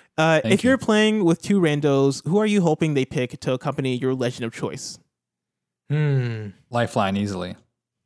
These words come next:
Speaker 3: Yeah,
Speaker 2: start.
Speaker 3: I want a lifeline, especially in a random group.
Speaker 1: Mm.
Speaker 2: I would
Speaker 3: And
Speaker 2: say
Speaker 3: then I want
Speaker 2: lifeline and, hmm.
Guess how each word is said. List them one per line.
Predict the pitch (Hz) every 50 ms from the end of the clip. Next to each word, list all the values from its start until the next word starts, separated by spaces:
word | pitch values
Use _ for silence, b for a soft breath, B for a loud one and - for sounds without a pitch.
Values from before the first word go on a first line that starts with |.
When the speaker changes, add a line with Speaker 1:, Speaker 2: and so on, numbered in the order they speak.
| _ _ _ _ _ _ _ -
Speaker 3:
Yeah, | 120
Speaker 2:
start. | - - 151 160 156 160
Speaker 3:
I |
want | 165 185 190 185
a |
lifeline, | 156 143 139 131 135 - 117 113 113 113
especially | 113 123 - 175 165 156 - 170
in | 151 139
a | 127
random | 123 120 120 120 117 113 104
group. | 104 107 98 92 - _ _ _ _ _ _ _ _ _ _ _ _ _ _ _ _ _ _ _ _ _ _ - - _ _ _ _ _ _ -
Speaker 1:
Mm. | 123 120 117 117 110 107 - -
Speaker 2:
I | - 120
would | 135 151
Speaker 3:
And | 139
Speaker 2:
say | 139 143 147
Speaker 3:
then | 143 139
I | 143 147 147
want | 139 143 143 143 143 131
Speaker 2:
lifeline | 127 127 127 - -
and, | 120 113 113 110 110 110 110 110 107 107 107 107 107 - - - _ _ _ _ _ _ _ _ _ _ _ _ _ _ _ _ _ _ _ _ _ _ _ _ _ _ _ _ _ _ _ _ _ -
hmm. | 143 131 110